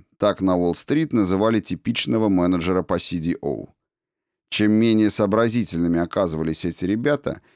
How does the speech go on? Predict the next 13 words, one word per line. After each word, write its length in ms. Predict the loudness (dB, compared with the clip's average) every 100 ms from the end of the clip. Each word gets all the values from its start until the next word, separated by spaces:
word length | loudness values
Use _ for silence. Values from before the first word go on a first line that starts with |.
| _ _
и 100 | -4
чем 220 | 0 0 0
меньше 340 | 0 0 0
вопросов 520 | 0 0 -2 0 -2
они 200 | 2 2
задавали 540 | 2 2 2 4 4 4
об 140 | 2
ипотечных 640 | 0 0 0 -2 -2 -2
облигациях 680 | -2 0 2 0 0 -2 -4
с 80 | -2
рейтингом 560 | 0 0 0 -2 -2 -2
три 240 | 0 0
Б, 300 | 0 -2